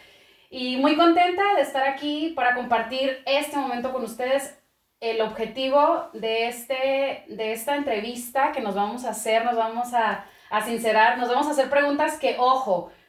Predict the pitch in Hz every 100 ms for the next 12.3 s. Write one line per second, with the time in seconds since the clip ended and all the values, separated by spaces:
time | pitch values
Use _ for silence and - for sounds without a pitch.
0 | _ 208 226 247 269 277 311 277 262 262
1 | 262 294 339 269 240 226 220 220 247 240
2 | 226 226 226 240 220 214 208 220 214 220
3 | 226 269 302 285 240 240 247 - 277 277
4 | 262 233 220 214 - 240 247 - 185 190
5 | 214 226 233 240 202 233 240 277 370 -
6 | - _ _ 220 233 233 247 247 214 202
7 | 196 196 - 226 247 240 175 165 151 143
8 | 139 143 - _ _ _ _ _ _ -
9 | 196 196 180 190 190 190 196 196 175 160
10 | - - _ _ _ _ _ _ _ _
11 | - - 220 - 247 247 226 226 208 202
12 | 196 196 -